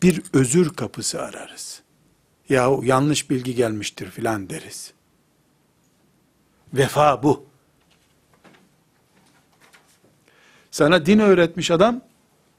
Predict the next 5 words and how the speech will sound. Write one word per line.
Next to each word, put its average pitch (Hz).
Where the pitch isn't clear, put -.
sonunda 208
kendisi 190
de 262
bir 254
hatalı 220